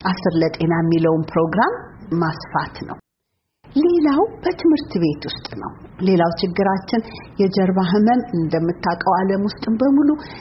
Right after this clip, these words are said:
እዚህ ኮምፒውተር ላይ ብዙ ቁጭ ብለው የሚውሉ ሰዎች፣ አንገታቸውን የሚያቀረቅሩ ሰዎች፣ ወጣቶች ከባድ ቦርሳ የሚሸከሙ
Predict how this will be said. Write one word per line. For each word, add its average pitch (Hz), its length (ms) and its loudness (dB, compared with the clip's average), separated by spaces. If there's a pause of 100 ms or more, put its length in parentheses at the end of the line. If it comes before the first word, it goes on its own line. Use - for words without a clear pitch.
እዚህ 185 260 -6
ኮምፒውተር 247 480 0
ላይ 247 120 4
ብዙ 247 240 0
ቁጭ 233 260 -6
ብለው 240 200 2
የሚውሉ 247 360 2
ሰዎች፣ 240 400 -2
አንገታቸውን 214 640 0
የሚያቀረቅሩ 254 760 2
ሰዎች፣ 247 300 -2 (440)
ወጣቶች 220 600 -2 (120)
ከባድ 233 540 -2
ቦርሳ - 360 -4
የሚሸከሙ 240 800 0